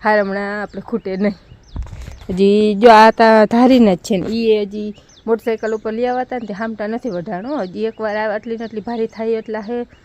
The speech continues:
પણ ઈ જે કાચા ઝીણકાઈ હતા ને ઉપડે એમ નહોતા, એટલે એમ કહ્યું પછી થોડાક દી કઈણે નવરી હોય ને તે વાઢી આવી અને ભાદરે થોડાક થાય. અ, ઈ રૂપારો બહુ હોય, લાંબો લાંબો, તો ઈ, અ, વાહે રાખ્યું, હાવ પાકી જાહે ને પછી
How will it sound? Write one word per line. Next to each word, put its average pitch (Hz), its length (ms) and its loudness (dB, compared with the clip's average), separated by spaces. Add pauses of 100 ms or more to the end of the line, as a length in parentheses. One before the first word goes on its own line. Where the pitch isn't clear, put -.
(360)
પણ 196 120 -4
ઈ 214 100 -6
જે 220 160 -6
કાચા 240 440 -2
ઝીણકાઈ 254 500 -4
હતા 269 220 0
ને 196 140 -4
ઉપડે 214 360 -4
એમ 190 80 -4
નહોતા, 190 400 -8
એટલે 202 440 -6
એમ 208 120 -6
કહ્યું 240 260 -6
પછી 214 300 -8 (340)
થોડાક 214 220 -2
દી 185 140 -12
કઈણે 226 440 -2
નવરી 202 400 -2
હોય 285 180 -2
ને 247 140 -4 (380)
તે 196 100 -4
વાઢી 220 320 0
આવી 185 220 -4
અને 220 160 -6
ભાદરે 226 500 -2
થોડાક 185 360 -8
થાય. 202 320 -8 (500)
અ, 175 260 -8
ઈ 226 180 -4
રૂપારો 254 380 2
બહુ 220 180 2
હોય, 180 140 -4
લાંબો 214 340 0
લાંબો, 196 460 -6 (200)
તો - 60 -12
ઈ, 233 500 -6
અ, 220 500 -2
વાહે 240 340 0
રાખ્યું, 190 380 -8
હાવ 208 180 -6
પાકી 254 300 -8
જાહે 254 300 -8
ને 208 120 -8 (360)
પછી 185 340 -6